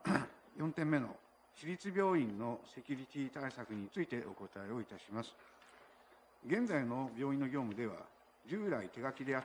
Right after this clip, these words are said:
たカルテが電子カルテに、処方箋、検査指示伝票、レントゲン指示線、食事指示線などの紙による伝票類は、オーダリングシステムなどに代わる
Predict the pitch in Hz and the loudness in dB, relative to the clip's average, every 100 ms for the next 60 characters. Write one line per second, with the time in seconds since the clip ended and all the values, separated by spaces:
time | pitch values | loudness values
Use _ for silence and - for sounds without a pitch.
0 | - 101 87 - - 156 120 - 143 95 | -2 -8 -8 -10 -4 -4 -4 -6 -6 -6
1 | - - - 143 151 147 - 139 104 92 | -10 -18 -2 2 2 0 -4 -4 -4 -12
2 | - - - - - - - - - - | -16 -20 -20 -20 -20 -20 -20 -20 -20 -6
3 | 143 156 165 165 151 - - - - - | -4 -2 0 4 4 2 -2 -18 -20 -2
4 | 156 160 151 151 - 143 143 139 135 98 | 2 2 2 -4 -6 -4 -2 0 -2 -2
5 | 95 85 - - - - - 117 143 151 | -10 -12 -16 -20 -20 -20 -8 0 0 0
6 | 151 147 143 139 135 131 - 90 - - | 0 0 0 -2 -8 -8 -8 -10 -12 -20
7 | - 123 - 147 147 - 147 147 123 101 | -14 -8 -2 0 0 -2 -6 -4 -4 -2
8 | 117 107 98 110 - 120 151 202 131 104 | -2 -2 -4 -6 -8 -2 0 2 2 0
9 | 113 - 131 120 131 113 90 90 101 - | -4 -6 -6 -4 -2 -4 -4 -4 -4 -4
10 | - - - - - - 151 165 165 160 | -10 -20 -20 -20 -20 -4 2 4 6 4
11 | 160 156 170 - 139 113 101 123 131 110 | 2 0 -4 -4 -2 -2 -4 -4 -2 -2
12 | 110 - 98 101 | -4 -2 -2 -2